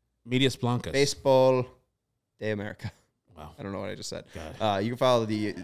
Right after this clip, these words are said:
Speaker 2: C H G O
Speaker 1: Whoever
Speaker 2: White
Speaker 1: created
Speaker 2: Sox account,
Speaker 1: Spanish is rolling in its grave right now.
Speaker 2: uh, <laughs> at C H G O underscore White Sox. Thank you to Stephen Nicholas, who predicted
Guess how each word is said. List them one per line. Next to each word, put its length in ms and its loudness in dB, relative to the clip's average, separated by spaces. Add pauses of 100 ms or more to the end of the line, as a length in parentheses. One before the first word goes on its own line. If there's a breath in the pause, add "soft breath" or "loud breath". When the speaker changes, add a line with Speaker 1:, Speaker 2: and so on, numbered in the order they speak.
Speaker 2:
C 180 0
H 40 6
G 0 -
O 0 -
Speaker 1:
Whoever 220 8
Speaker 2:
White 120 6
Speaker 1:
created 240 8
Speaker 2:
Sox 80 -2
account, 140 4
Speaker 1:
Spanish 280 4
is 320 -4
rolling 260 4
in 60 2
its 140 -4
grave 320 -2
right 140 -4
now. 300 -6
Speaker 2:
uh, 480 -2
<laughs> 100 -6
at 180 0
C 320 0
H 220 -4
G 160 -4
O 40 0
underscore 320 -8
White 200 0
Sox. 280 -2 (300 loud breath)
Thank 160 2
you 60 -4
to 60 0
Stephen 300 -2
Nicholas, 440 2 (240 soft breath)
who 140 -2
predicted 920 4